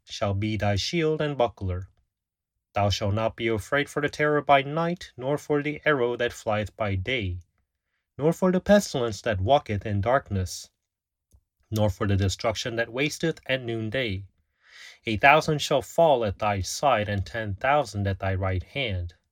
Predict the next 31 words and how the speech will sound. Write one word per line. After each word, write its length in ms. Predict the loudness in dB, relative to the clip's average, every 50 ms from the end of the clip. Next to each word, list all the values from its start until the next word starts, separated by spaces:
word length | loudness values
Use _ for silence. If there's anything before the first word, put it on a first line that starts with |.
| _ _ _ _ _ _
but 120 | -6 -4
it 140 | -4 -4 -4
shall 180 | -4 -4 -4 -4
not 260 | -4 -4 -6 -8 -8
come 260 | -8 -6 -6 -4 -4
nigh 220 | -4 -2 -2 -4
thee. 260 | -4 -6 -6 -6 -8 -10 -14 _ _ _ _ _ _ _ _ _ _ _ _ _ _ _ _ _ _ _ _ _
Only 300 | 0 0 2 2 0 0
with 220 | -2 -2 -2 -2 -2
thine 240 | -2 -2 -2 -2 -4 0 2
eyes 400 | 2 2 2 0 -2 -4 -8 -12 _
shalt 260 | -10 -8 -8 -6 -4
thou 160 | -2 -2 -2
behold 500 | -2 -2 -2 -4 -2 -2 -4 -4 -4 -4
and 140 | -6 -6 -6
see 160 | -6 -6 -4
the 160 | -2 -2 -2
reward 420 | -2 -4 -4 -2 -2 -2 -2 0 0
of 120 | -2 -2
the 80 | -2 -4
wicked, 520 | -4 -4 -6 -6 -6 -8 -10 -10 -10 -14 -18 _ _ _ _ _ _ _
because 340 | -10 -6 -4 -4 -4 -2 2
thou 200 | 2 2 2 2
hast 240 | 0 -2 -2 -4
made 220 | -6 -6 -6 -6 -4
the 60 | -4
Lord, 380 | -2 -2 -2 -2 -2 -2 -2 -2
which 220 | -2 -4 -4 -4
is 180 | -6 -8 -6 -4
my 140 | -4 -2
refuge, 720 | -2 0 0 0 0 -2 -2 -2 0 0 0 -2 -4 -8